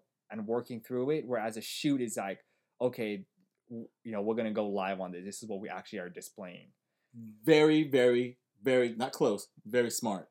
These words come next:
Speaker 1: <laughs>
Speaker 2: Not,
Speaker 1: Maybe I think
Speaker 2: not
Speaker 1: it's too high level on it.
Speaker 2: I know, I'll, I'll break it down. Maybe
Speaker 1: 'Cause I'm
Speaker 2: I'm
Speaker 1: a
Speaker 2: a
Speaker 1: little inebriated,
Speaker 2: I'll,
Speaker 1: but I
Speaker 2: exactly,
Speaker 1: think
Speaker 2: no,
Speaker 1: that
Speaker 2: no,
Speaker 1: that's,
Speaker 2: fine. We,
Speaker 1: I
Speaker 2: we,
Speaker 1: think that that's
Speaker 2: folks, we drink when we, when we
Speaker 1: Yeah.
Speaker 2: do the show. We
Speaker 1: If
Speaker 2: always drink when we do the show.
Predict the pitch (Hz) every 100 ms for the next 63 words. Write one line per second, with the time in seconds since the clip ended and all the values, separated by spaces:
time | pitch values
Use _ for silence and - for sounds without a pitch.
0 | _ - 185 277 269 - 285 - - -
1 | _ 131 139 139 - 196 285 247 240 226
2 | - - 214 208 202 196 196 196 202 156
3 | 190 180 156 165 160 170 180 180 156 147
4 | 156 156 185 190 208 196 170 170 165 165
5 | 156 156 147 190 190 269 - 294 294 339
6 | 196 139 202 196 185 156 165 233 262 214
7 | 226 160 190 202 175 175 156 151 151 147
8 | 165 147 156 - - 190 175 208 220 190
9 | 185 165 156 - 107